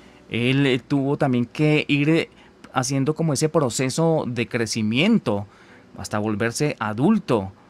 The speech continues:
Bueno, todo esto lo hace un humano, eh, total. Y cuando él va a ir a la cruz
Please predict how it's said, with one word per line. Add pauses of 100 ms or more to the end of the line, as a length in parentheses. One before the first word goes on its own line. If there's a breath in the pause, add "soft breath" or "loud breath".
(140)
Bueno,
todo
esto
lo
hace
un
humano, (360 loud breath)
eh,
total. (840 loud breath)
Y
cuando
él (880)
va
a
ir
a
la
cruz